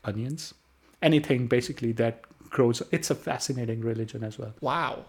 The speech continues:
Speaker 1: So they are, if you're a Jain, you are, like, that's the, how do you say, epitome of non-violence. So basically a Jain, like,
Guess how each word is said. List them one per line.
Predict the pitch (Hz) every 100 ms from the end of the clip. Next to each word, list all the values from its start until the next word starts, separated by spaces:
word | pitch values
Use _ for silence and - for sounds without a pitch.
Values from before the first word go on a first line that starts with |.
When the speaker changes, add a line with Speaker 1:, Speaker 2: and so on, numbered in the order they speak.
| -
Speaker 1:
So | - 143 131 123
they | 120 139 151
are, | 143 135 - -
if | -
you're | 165 143
a |
Jain, | 117 123 117 110 139 - _ _ _ _ 147
you | 135
are, | - 135 -
like, | 165 135 123 - -
that's | 143 135 - - - - -
the, | - 123 120 117 - -
how | 131
do |
you | 123
say, | -
epitome | - - - 143 151 131 123
of | 123 117 113 -
non-violence. | 117 110 107 107 113 113 110 107
So | - 117
basically | 110 143 147 151 151 123 117 117 - - - _ -
a | 113
Jain, | - 143 127 131 139
like, | 131 120 - -